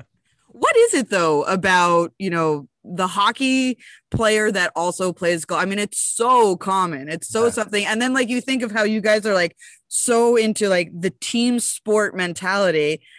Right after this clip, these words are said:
Speaker 1: And then you go on a golf course and, yeah, you're competing against other people, but you're also competing. Like, what is that? How does that shift happen?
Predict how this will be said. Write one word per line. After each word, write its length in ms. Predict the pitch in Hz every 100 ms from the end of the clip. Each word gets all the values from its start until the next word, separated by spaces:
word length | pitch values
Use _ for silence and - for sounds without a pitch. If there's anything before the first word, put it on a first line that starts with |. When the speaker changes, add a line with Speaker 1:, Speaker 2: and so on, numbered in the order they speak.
| _
Speaker 1:
And 100 | 196
then 80 | 208
you 80 | 214
go 160 | 196 226
on 100 | 214
a 60 |
golf 320 | 208 202 214
course 300 | - 214 202
and, 260 | 202 196 185
yeah, 220 | 185 226
you're 160 | 254 226
competing 540 | 220 208 - 226 214
against 360 | 190 180 190 180
other 280 | - 202 214
people, 480 | 208 185 180 185 202
but 300 | 185 185 180
you're 200 | 180 202
also 180 | 254 262
competing. 400 | 240 220 233 226 -
Like, 140 | 220
what 280 | 190 202 294
is 160 | 370
that? 240 | 277 269 254
How 160 | - 254
does 140 | 440
that 200 | 370 285
shift 300 | - 381 -
happen? 560 | - 147 - - - 123